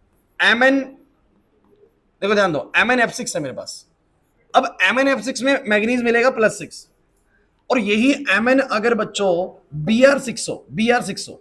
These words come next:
तो एक problem आएगा, बन तो जाएगा प्लस सिक्स, क्योंकि bromine भी वही वैलेंसी शो करता है जो fluorine show करता है। लेकिन एक problem क्या आने वाली है कि manganese के चारों तरफ ना fluorine को surround करना आसान है,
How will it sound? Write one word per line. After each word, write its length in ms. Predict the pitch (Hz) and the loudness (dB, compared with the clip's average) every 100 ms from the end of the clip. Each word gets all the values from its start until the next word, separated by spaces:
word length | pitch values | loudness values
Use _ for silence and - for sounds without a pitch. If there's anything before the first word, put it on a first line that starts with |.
| _ _ _ _ _ 277 | _ _ _ _ _ -2
तो 60 | |
एक 120 | 277 | 0
problem 340 | 240 214 262 254 | 0 2 4 4
आएगा, 220 | 170 156 | 2 0
बन 180 | 156 214 | 0 0
तो 100 | 262 | 4
जाएगा 260 | 262 269 247 | 6 6 4
प्लस 240 | 214 - | 0 -2
सिक्स, 160 | 160 - | -4 -8
क्योंकि 180 | 190 | -8
bromine 360 | 196 202 214 233 | 0 0 0 -4
भी 80 | 247 | -4
वही 220 | 214 233 | -4 -4
वैलेंसी 300 | 226 214 220 | -4 -6 -8
शो 140 | 185 208 | -4 -4
करता 180 | 196 226 | -2 0
है 60 | |
जो 60 | 247 | 0
fluorine 320 | 233 208 214 | 0 -2 -2
show 160 | 190 156 | -6 -8
करता 240 | 120 - | -10 -14
है। 60 | - _ _ _ _ _ | -20 _ _ _ _ _
लेकिन 180 | 233 285 | -4 0
एक 140 | 311 277 | 0 4
problem 340 | 202 247 269 | 4 4 4
क्या 120 | 262 | 6
आने 160 | 247 240 | 6 4
वाली 220 | 214 196 | 0 0
है 120 | 156 151 - _ _ - | -2 -4 -8 _ _ -2
कि 80 | |
manganese 580 | 269 214 196 214 254 277 | 0 0 0 -2 -2 -2
के 140 | 277 277 | -2 -2
चारों 420 | - 196 196 247 | 2 4 6 4
तरफ 240 | 233 214 202 | 4 0 0
ना 120 | 254 - | -2 -2
fluorine 440 | - 190 196 240 | -4 -2 -2 -2
को 100 | 254 | -2
surround 420 | - - 190 220 | -2 0 0 0
करना 240 | 214 208 240 | -4 -2 -2
आसान 400 | 208 165 180 | -4 -4 -6
है, 120 | 156 | -8